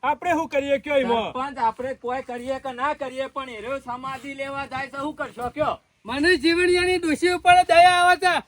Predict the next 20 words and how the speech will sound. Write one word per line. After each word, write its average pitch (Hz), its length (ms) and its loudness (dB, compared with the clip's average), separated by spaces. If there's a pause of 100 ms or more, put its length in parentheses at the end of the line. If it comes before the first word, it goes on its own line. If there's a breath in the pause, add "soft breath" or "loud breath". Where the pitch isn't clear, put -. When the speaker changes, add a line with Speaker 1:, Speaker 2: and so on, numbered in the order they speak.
Speaker 3:
બાકી 311 300 -2
જીવણિયા 381 460 2
ઉપર 381 220 0
દયા 370 300 4
નહીં 370 300 6
આવતી 381 200 2
મને 370 240 0
જો. 370 160 2 (400)
Speaker 2:
પણ 330 160 0
આરો 330 300 0
ભૂંડ 302 280 -6
જેવો 339 280 2
નહીં 330 240 -2
જીવણિયો. 330 600 -2
સરપંચ, 269 440 -4
એને 277 160 -6
આ 294 180 2
બધું 285 380 -4
કરવું 285 260 -2
હોય 294 240 0